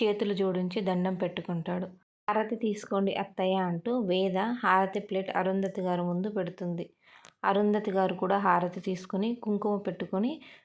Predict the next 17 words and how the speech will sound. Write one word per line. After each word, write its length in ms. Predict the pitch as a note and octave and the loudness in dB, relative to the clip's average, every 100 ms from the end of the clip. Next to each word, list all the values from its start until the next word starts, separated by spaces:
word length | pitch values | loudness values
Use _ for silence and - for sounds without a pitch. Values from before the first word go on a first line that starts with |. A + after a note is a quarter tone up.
| _ G3+ | _ -4
రుద్రకు 480 | F3+ F3+ A3 G#3+ | 0 0 0 0
కూడా 280 | G3 F#3+ G3 | 0 2 2
హారతి 440 | A3 F3 F3+ F#3 F#3 | 4 4 4 2 0
ఇవ్వమని 420 | F3+ F3 F3+ A#3 | 0 2 0 0
అతడి 300 | F#3+ F#3+ F#3 | -2 0 2
వైపు 280 | F3+ F3+ F#3+ | 2 0 -4
చూపిస్తుంది 680 | F#3+ F3+ F#3 - F3+ F3+ | -4 -4 -8 -6 -2 -2
అరుంధతి. 520 | - F3 F3 F3 E3 - - - - - | 0 0 0 -2 -4 -12 -18 -20 -16 -2
వేద 220 | F#3+ F#3+ | 2 4
కొడుకు 460 | G3 G3 F#3 F#3 G3 | 2 2 0 2 0
వచ్చింది 380 | F#3+ - F#3+ | 0 -2 -2
చూడలేదని 760 | F3+ F#3 F3+ F3 F3 F3 F3 F3 - - | 0 0 0 0 0 0 -2 -4 -6 -8
అత్తగారు 420 | G#3+ G#3 G#3 A3 G#3+ | -2 0 2 0 0
చూపించిన 400 | G3+ G3 F3+ F#3 | -2 -2 0 2
వైపు 260 | F#3 F3+ F3+ | 2 0 -2
చూసిన 400 | F3 F3+ F3+ F#3+ | -4 -4 -4 -4
వేదకి 580 | F3+ F3 F3 G3+ C4 | -2 -2 -4 -4 -4